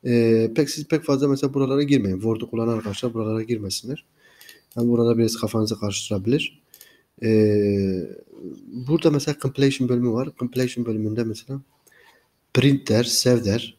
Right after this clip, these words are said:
Yani burası önemli bir bölüm. Mesela şimdi eğer biz, yani mesela şu başlıkları düzgün bir şekilde yerleştirirsek. Bakın kaç tane başlık var? Ana başlık. Bir, iki, üç.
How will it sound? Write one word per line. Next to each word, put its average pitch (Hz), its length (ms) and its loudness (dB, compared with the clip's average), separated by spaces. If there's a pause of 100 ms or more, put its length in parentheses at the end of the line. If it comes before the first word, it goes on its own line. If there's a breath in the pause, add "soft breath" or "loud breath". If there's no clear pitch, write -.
(640 loud breath)
Yani 117 300 4
burası 131 340 6
önemli 120 320 4
bir 104 120 -4
bölüm. 127 300 0
Mesela 117 240 0
şimdi 117 200 -4
eğer 127 240 2
biz, - 280 2 (380 loud breath)
yani 95 220 0
mesela 101 240 -2
şu 113 160 -4
başlıkları 104 400 -4
düzgün 107 240 -8
bir 98 60 -8
şekilde 101 340 -6
yerleştirirsek. 98 560 -6
Bakın 113 160 -6
kaç 135 180 0
tane 127 140 -2
başlık - 280 -4
var? - 260 -6 (180)
Ana 107 200 -4
başlık. 101 280 -8 (1300)
Bir, 131 180 0
iki, 147 480 -4 (260)
üç. 127 300 -8